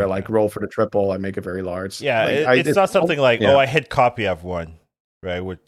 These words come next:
Speaker 2: Yes.
Speaker 1: okay.
Speaker 2: I'll, I'll almost never have this as my preferred game plan. This will not be like, "Okay, we're going for copy this game."
Speaker 1: That's fair.
Speaker 2: Right? It'll, it'll be like, "Oh, let me get some base skills," or, you know, "Let me, let me pop
Speaker 1: We
Speaker 2: off
Speaker 1: know,
Speaker 2: with
Speaker 1: we know,
Speaker 2: Undead,"
Speaker 1: Shady.
Speaker 2: or
Speaker 1: We know.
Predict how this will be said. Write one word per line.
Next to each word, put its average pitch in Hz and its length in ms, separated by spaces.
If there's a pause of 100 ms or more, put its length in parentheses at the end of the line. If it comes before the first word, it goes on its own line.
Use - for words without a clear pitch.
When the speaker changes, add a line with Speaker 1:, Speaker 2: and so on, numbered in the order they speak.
(160)
Speaker 2:
Yes. 110 680
Speaker 1:
okay. - 120
Speaker 2:
I'll, 120 240
I'll 135 120
almost 185 380
never 127 420
have 113 280
this 139 220
as 107 220
my 95 380
preferred 101 760
game 101 220
plan. 107 420
This 107 220
will 123 120
not 107 220
be 107 140
like, 95 240
"Okay, - 240
we're 90 120
going 95 160
for - 100
copy - 280
this - 140
game." - 200 (420)
Speaker 1:
That's 139 200
fair. - 220
Speaker 2:
Right? 107 200
It'll, 113 360 (220)
it'll 131 180
be 131 180
like, 117 200
"Oh, 113 120
let 107 120
me 110 100
get 107 160
some 107 100
base 95 220
skills," - 400
or, 95 380
you 101 100
know, 90 140
"Let 98 140
me, 98 280
let 107 100
me 107 80
pop 107 240
Speaker 1:
We 107 60
Speaker 2:
off 98 220
Speaker 1:
know, 104 80
Speaker 2:
with 87 120
Speaker 1:
we 107 120
know, 90 100
Speaker 2:
Undead," - 320
Speaker 1:
Shady. 71 200
Speaker 2:
or 98 280
Speaker 1:
We 78 160
know. 90 240